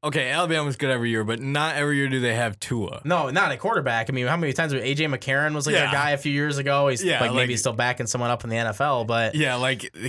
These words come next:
Speaker 1: Jesus, this
Speaker 2: They
Speaker 1: team, that team is unbelievable.
Speaker 2: It's always their defense that leads them, but now they
Speaker 1: Yeah.
Speaker 2: ha-, or, or a running back that they
Speaker 1: Mm-hmm.
Speaker 2: have that, you know, sometimes turns out, sometimes
Speaker 1: Yeah.
Speaker 2: doesn't. But they, they do have a,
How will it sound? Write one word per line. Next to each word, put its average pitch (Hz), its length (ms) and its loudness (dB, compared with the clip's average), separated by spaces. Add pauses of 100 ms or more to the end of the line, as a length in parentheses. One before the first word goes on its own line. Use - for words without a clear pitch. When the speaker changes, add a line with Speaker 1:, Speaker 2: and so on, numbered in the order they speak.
(140)
Speaker 1:
Jesus, 107 640 -2
this 139 220 2
Speaker 2:
They 151 200 0
Speaker 1:
team, 143 80 -6
that 143 220 0
team 151 220 0
is 131 100 0
unbelievable. 117 640 -2
Speaker 2:
It's 143 100 -2
always 240 180 0
their 127 120 -2
defense 143 400 -2
that 113 140 0
leads 160 200 0
them, 117 140 0
but 110 80 0
now 123 160 2
they 147 80 4
Speaker 1:
Yeah. 127 220 2
Speaker 2:
ha-, 143 60 -4
or, 151 120 0
or 160 240 0
a - 20 2
running 139 300 0
back 113 300 -2
that 117 120 -2
they 117 80 0
Speaker 1:
Mm-hmm. 131 80 2
Speaker 2:
have 120 220 0
that, 113 180 -2
you 123 80 -2
know, 113 140 0
sometimes 110 500 0
turns 113 220 -2
out, 110 220 0
sometimes 110 440 -4
Speaker 1:
Yeah. 104 300 -2
Speaker 2:
doesn't. 120 400 0
But 110 200 0
they, 120 320 0
they 123 180 0
do 135 200 -2
have 127 420 -2 (240)
a, 98 160 -6